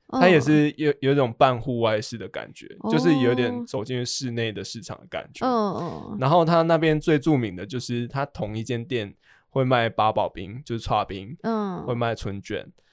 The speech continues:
Speaker 2: 然后还有一些奇怪，还有什么菜 end，然后还有一些，还有麻糬。
Speaker 1: 嗯。
Speaker 2: 它有各种甜点，咸的、甜的，你可以在同一摊可以点得到。
Speaker 1: 哦，
Speaker 2: 很神奇。
Speaker 1: 好酷哦。
Speaker 2: 而且他们是连续两间。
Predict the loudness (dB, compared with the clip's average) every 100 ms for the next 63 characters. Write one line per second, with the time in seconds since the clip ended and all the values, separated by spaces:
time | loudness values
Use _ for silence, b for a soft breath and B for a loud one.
0 | _ -10 -6 -4 -2 -2 -4 -4 -6 -8
1 | -4 -4 -2 0 0 0 -6 -10 -6 -4
2 | -4 -10 -14 -20 _ _ _ _ -10 -8
3 | -2 -2 0 -2 -2 -4 -4 -4 -4 -6
4 | -12 _ 0 2 4 0 -2 -12 -14 -18
5 | -8 -4 -4 -4 -6 -8 2 6 6 8
6 | 6 6 2 2 0 0 2 2 2 0
7 | -4 -4 -2 -4 -4 -8 -8 -6 -6 -4
8 | 0 4 2 2 -2 -2 -2 -2 -2 -6
9 | -6 -12 -8 -8 -8 -16 _ _ _ _
10 | _ -6 -2 2 4 4 2 6 6 8
11 | 8 8 6 6 4 2 6 6 6 2
12 | 2 2 2 -6 -2 -2 -2